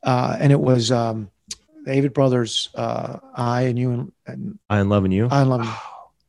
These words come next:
Speaker 1: which I li-, I listened to.
Speaker 2: Well, that, that is a good guarantee.
Speaker 1: Still demanded my money back, but I sh-, I, uh,
Speaker 2: Wow.
Speaker 1: I listened to it ten thousand times.
Speaker 2: At least.
Speaker 1: At least.
Speaker 2: At, at, <laughs> for every word.
Speaker 1: Yeah.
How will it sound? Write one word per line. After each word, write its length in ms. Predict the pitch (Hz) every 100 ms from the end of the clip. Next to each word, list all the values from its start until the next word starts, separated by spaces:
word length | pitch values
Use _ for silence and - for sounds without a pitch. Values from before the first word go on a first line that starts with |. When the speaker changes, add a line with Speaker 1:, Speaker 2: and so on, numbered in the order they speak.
| _
Speaker 1:
which 160 | - 139
I 40 |
li-, 180 | 135 147
I 120 | - 127
listened 300 | 139 135 120
to. 100 | 127
Speaker 2:
Well, 220 | 85 76 82
that, 300 | 87 - - _ -
that 160 | 98
is 160 | 85 87
a 60 | 78
good 180 | 76 -
guarantee. 260 | 76 -
Speaker 1:
Still 180 | - 240
demanded 320 | 147 139 120
my 100 | 110
money 180 | 110 123
back, 200 | 117 -
but 80 | 175
I 40 |
sh-, 100 | 160
I, 220 | 247 170 160
uh, 180 | 139
Speaker 2:
Wow. 380 | 135 127 139 - 156
Speaker 1:
I 60 |
listened 240 | 147 123 110
to 60 |
it 80 | -
ten 140 | 110 -
thousand 260 | - 123
times. 260 | 127 131 - _ -
Speaker 2:
At 140 | 101
least. 340 | 98 85 - - _ -
Speaker 1:
At 100 | -
least. 180 | - -
Speaker 2:
At, 120 | 101 -
at, 340 | 101 104 87 - -
<laughs> 180 | - _
for 120 | 104
every 160 | 95 95
word. 380 | 90 90 82 85 -
Speaker 1:
Yeah. 140 | 123